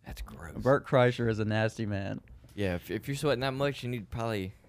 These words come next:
Speaker 1: probably every other day.
Speaker 2: <laughs>
Speaker 1: You need to be doing that shit, especially if you, if you got a lot
Speaker 2: God,
Speaker 1: of
Speaker 2: dude,
Speaker 1: money.
Speaker 2: I gotta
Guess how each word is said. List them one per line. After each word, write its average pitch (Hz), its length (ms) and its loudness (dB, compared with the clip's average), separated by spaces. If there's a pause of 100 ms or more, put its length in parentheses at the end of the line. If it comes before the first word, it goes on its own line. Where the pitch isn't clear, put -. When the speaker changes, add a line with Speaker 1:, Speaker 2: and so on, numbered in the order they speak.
(920)
Speaker 1:
probably 143 320 2
every 104 200 2
other 90 140 0
day. 92 280 0 (100)
Speaker 2:
<laughs> - 0 - (680)
Speaker 1:
You - 80 -4
need 208 80 -2
to - 80 -4
be 95 120 -2
doing 104 200 -2
that 101 180 -4
shit, 98 440 -4
especially - 360 -6
if - 120 -10
you, 95 120 -6
if - 180 -14
you - 80 -6
got 95 100 0
a - 20 0
lot 92 60 2
Speaker 2:
God, 95 100 0
Speaker 1:
of 87 80 -2
Speaker 2:
dude, 90 120 0
Speaker 1:
money. 104 120 0
Speaker 2:
I 175 80 2
gotta 160 260 2